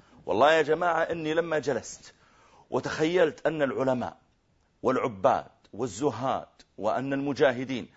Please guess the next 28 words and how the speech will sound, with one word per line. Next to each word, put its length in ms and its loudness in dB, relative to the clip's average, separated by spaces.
خرجوا 420 4
من 100 -4
هذا 180 2
المكان 360 0
ألف 280 -6
ومائتين 460 0
سنة، 360 -2
حتى 380 2
إني 160 0
وأنا 320 6
أتكلم 560 0
تنظر 400 0
إلى 220 0
السقف 460 -2
قديم 420 0
جدًا. 440 -2
والله 500 4
إن 320 2
التراب 520 4
يتساقط 560 -2
علي 240 0
من 100 -4
السقف 380 -6
وأنا 200 4
أتكلم 440 -4
من 120 -4
قدم 300 0
الجامع. 380 -6